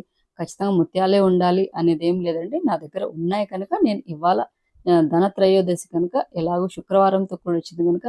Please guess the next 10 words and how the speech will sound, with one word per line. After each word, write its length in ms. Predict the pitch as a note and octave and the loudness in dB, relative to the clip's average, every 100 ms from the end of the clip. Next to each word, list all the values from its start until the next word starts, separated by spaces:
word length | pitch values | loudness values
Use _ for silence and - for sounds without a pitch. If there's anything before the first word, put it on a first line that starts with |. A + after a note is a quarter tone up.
| - | -8
అమ్మవారికి 520 | F3+ F3 F3 F3+ F3 | -2 0 0 -2 -2
ఇలా 120 | E3 | -4
నిండుగా 420 | F3 F3 E3+ F#3+ | 0 2 2 0
దీపాలు 440 | F3 F3 F3 F#3 F3 | -2 -2 -2 -2 -2
వెలిగించి, 500 | E3+ E3 F3 - G3+ _ _ _ F3+ | -4 -2 -4 -6 -16 _ _ _ -2
అమ్మవారికి 520 | F3+ F3+ F#3+ F#3+ F3 | 0 2 2 2 4
నిండుగా 400 | E3+ F3 G3 - F3+ | 4 6 4 2 0
ఇలా 420 | F3 E3+ E3 G3+ _ - | 0 0 0 -6 _ -4
పూలతో 300 | F#3 F#3 F#3 | -2 -2 -2
అలంకరించేసి, 880 | E3+ F3 F#3+ F#3+ F3+ F3 E3+ - | 0 2 2 2 0 0 -4 -6